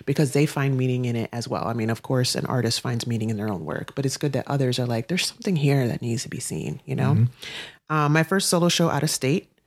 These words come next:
Speaker 1: happened, I think, like, a year ago. I've only been showing my work for, like, a year and a half. Um, I think I've shown here and there when people requested it, but I'm actively showing right now and I have multiple shows going. And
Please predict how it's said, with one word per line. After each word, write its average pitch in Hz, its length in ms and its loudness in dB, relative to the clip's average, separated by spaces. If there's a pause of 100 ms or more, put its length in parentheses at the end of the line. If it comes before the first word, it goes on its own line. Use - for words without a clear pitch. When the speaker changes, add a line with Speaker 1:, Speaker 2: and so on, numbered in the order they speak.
(220)
Speaker 1:
happened, 139 680 2
I 143 80 0
think, 135 460 2
like, 135 160 -2
a 143 40 2
year 139 140 4
ago. 156 140 4
I've 175 160 4
only 233 140 4
been 180 100 4
showing 156 280 2
my 139 80 2
work 135 240 -2
for, 147 160 -4
like, 135 180 0
a 131 40 -2
year 131 160 0
and - 80 -2
a 123 40 0
half. 131 460 -8 (580)
Um, 123 600 2
I 143 60 0
think 151 100 2
I've 143 100 2
shown 151 260 4
here 156 220 4
and 147 140 4
there 139 160 4
when 131 140 2
people 139 220 -2
requested 123 440 -4
it, 175 80 0
but 139 100 0
I'm 127 140 0 (120)
actively 139 460 -2
showing 151 340 2
right 151 180 0
now 151 200 2
and 151 80 0
I 139 40 0
have 117 160 -2
multiple 135 500 -4
shows 135 320 -2
going. 135 460 -2
And 117 180 -2